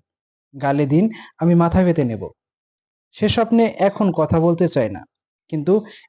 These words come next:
এই সময়ে দয়া করে আমাকে একটু পাশে দাঁড়াতে দিন। আমার আসলে নিজের কোনো টাকা নেই, যা আছে সব আপনাদের টাকা। আপনারাই আমার ভিডিও দেখেছেন, আর সেইখান থেকে যে টাকা আসছে, সেটা দিয়ে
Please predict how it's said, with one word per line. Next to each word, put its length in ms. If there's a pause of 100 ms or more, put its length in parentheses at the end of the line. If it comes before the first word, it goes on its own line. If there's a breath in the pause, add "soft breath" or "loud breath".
এই 100
সময়ে 340
দয়া 240
করে 180
আমাকে 340
একটু 220
পাশে 360
দাঁড়াতে 340
দিন। 200 (1600)
আমার 240
আসলে 400
নিজের 340
কোনো 240
টাকা 240
নেই, 160 (420)
যা 220
আছে 280
সব 240 (140)
আপনাদের 420
টাকা। 320 (580)
আপনারাই 380
আমার 260
ভিডিও 280
দেখেছেন, 560 (360)
আর 60
সেইখান 440
থেকে 240
যে 200
টাকা 400 (380)
আসছে, 480 (360)
সেটা 300
দিয়ে 240